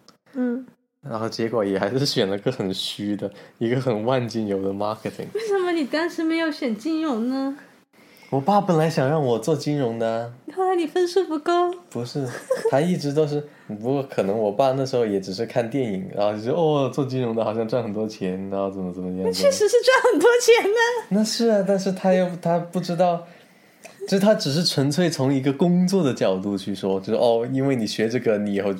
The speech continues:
Speaker 2: 就业，就纯粹是为了就业，<coughs> 然后就是赚钱拿工资那一种。”我想大部分父母其实很多时候都是这么想的，你没发现？
Speaker 1: 嗯。
Speaker 2: 对不对？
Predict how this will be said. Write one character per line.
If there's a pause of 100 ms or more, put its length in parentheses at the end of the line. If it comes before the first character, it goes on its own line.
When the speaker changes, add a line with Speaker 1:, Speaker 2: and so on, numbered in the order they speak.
Speaker 2:
就
业， (300)
就
纯
粹
是
为
了 (760)
就
业， (120)
<coughs>
然
后
就
是
赚
钱
拿
工
资
那
一
种。” (680)
我
想
大
部
分
父
母
其
实
很
多
时
候
都
是
这
么
想
的，
你
没
发
现？ (200)
Speaker 1:
嗯。 (280)
Speaker 2:
对
不
对？